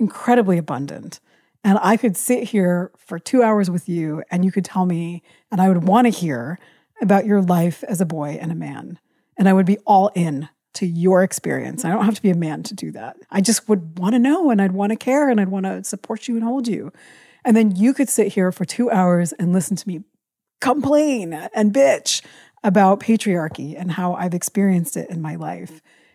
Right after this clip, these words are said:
And you could do all those things and it wouldn't be about you. You'd just be supporting me. So I just feel like, can we get to this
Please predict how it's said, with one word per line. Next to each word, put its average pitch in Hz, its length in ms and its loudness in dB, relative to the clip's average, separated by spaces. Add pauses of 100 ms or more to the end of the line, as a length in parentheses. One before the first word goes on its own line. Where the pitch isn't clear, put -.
(200)
And 208 160 4
you 226 100 2
could 214 180 -2
do 240 180 0
all 240 180 2
those 262 180 2
things 254 580 0 (140)
and 214 140 2
it 233 180 -4
wouldn't 254 220 2
be 262 100 0
about 240 260 2
you. 262 380 -2
You'd 208 220 -4
just 220 200 -4
be 247 100 -2
supporting 226 500 -2
me. 254 160 0
So 202 340 0
I 214 160 4
just 233 260 0
feel 240 160 4
like, 202 320 2 (540)
can 233 220 0
we 226 120 2
get 196 520 -2
to - 160 -4
this 170 220 -2